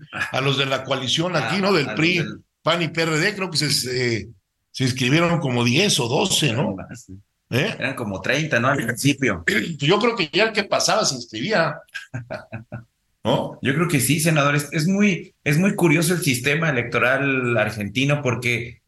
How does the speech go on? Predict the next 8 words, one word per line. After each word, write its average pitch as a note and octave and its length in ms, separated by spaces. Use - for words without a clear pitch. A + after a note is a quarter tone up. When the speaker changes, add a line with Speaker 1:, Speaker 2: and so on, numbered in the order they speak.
Speaker 2:
efectivamente E3 720
desde C3 200
esta F3 200
reforma D3+ 440
de B2+ 60
dos A#2 180
mil C3+ 140
nueve A2+ 540